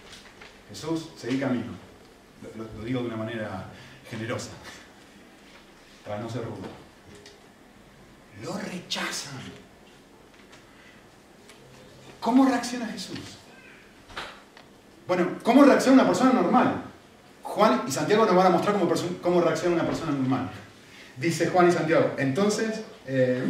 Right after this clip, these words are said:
¿dónde está ahí? Eh, dice, al ver esto, los discípulos, Jacobo y Juan dijeron, "Ya sabemos lo que hay que hacer cuando la gente nos rechaza.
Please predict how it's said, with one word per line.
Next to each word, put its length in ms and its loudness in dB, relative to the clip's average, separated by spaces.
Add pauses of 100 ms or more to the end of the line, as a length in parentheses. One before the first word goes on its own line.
(1300)
¿dónde 140 -16
está 100 -16
ahí? 60 -16 (640)
Eh, 640 4
dice, 240 2
al 100 2
ver 200 10
esto, 520 4
los 140 0
discípulos, 600 0 (1080)
Jacobo 360 4
y 40 8
Juan 260 4
dijeron, 540 2 (1040)
"Ya 100 2
sabemos 460 0
lo 100 -6
que 80 -8
hay 80 -8
que 80 -10
hacer 280 -8
cuando 180 -10
la 60 -10
gente 200 -12
nos 140 -14
rechaza. 360 -16